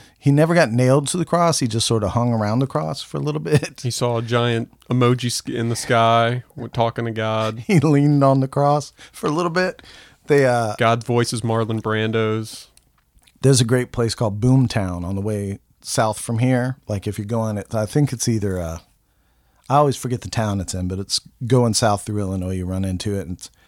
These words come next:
Speaker 1: huge amount of fireworks, and then they also have just tchotchkes. Like, just a, a biblical flood of tchotchkes.
Speaker 2: Define tchotchkes.
Speaker 1: Um, just little, like, trinkets, and there's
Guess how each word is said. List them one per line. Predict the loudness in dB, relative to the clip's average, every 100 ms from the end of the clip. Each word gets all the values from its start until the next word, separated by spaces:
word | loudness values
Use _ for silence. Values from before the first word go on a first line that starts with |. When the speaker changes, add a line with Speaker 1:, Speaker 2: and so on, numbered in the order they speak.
| _ _ _
Speaker 1:
huge | -2 0
amount | 2 2 0
of | -2
fireworks, | 0 2 2 -4 -8 -6
and | -2 -2
then | 0
they |
also | 0 0 0
have | 0 0 -4 -6
just | -4 -4 -4 -10
tchotchkes. | -8 -4 -2 -2 -2 -6 -8 -14 -14 -16 -18 _ _ _ _ _ _ _ _ -10
Like, | -8
just | -4 -4 -4
a, | -8 -10 -10
a | -10 -10 -12 _
biblical | -2 0 2 2 2
flood | 2 -2 -2 0 0
of | -4 -10
tchotchkes. | -10 -4 -2 -2 -4 -10 -12 -12 -10
Speaker 2:
Define | -10 -4 -2 -4
tchotchkes. | -4 -6 -8 -10 -10 -10 -16 _ -6
Speaker 1:
Um, | -2 -2 -4 -6 -8 -10 -2
just | 0 2
little, | 2 4 4 4 0 -4
like, | -6 -6 -6
trinkets, | -4 2 2 2 -2 -2 -6 -4
and | -4 -2 -4 -4
there's | -6 -8